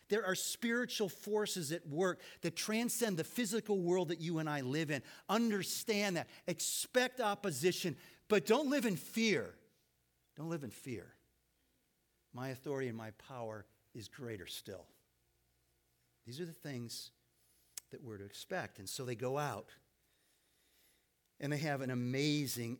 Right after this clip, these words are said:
amazing mission trip. We don't get all the details, but the high point probably is recorded here in verse seventeen. The seventy-two returned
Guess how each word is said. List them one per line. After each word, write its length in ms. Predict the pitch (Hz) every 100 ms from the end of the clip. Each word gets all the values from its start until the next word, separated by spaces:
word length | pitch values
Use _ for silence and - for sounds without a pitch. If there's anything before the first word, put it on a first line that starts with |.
| -
amazing 640 | 117 123 127 123 123 117 135
mission 360 | 123 123 -
trip. 260 | 107 117 110
We 100 | 131
don't 180 | 135 135
get 180 | 139 127
all 240 | 127 131
the 80 | 120
details, 600 | 107 131 135 123 110 107
but 140 | 123 120
the 80 |
high 220 | 117 135 135
point 440 | - 113 113 123
probably 540 | 123 135 127 104 110
is 160 | 113 110
recorded 460 | 110 - 131 123 98
here 240 | 113 120
in 180 | 127 110
verse 240 | 110 110
seventeen. 600 | 127 110 110 - 180 107
The 80 | 85
seventy-two 600 | - 131 117 117 - 139
returned 460 | 110 - - 139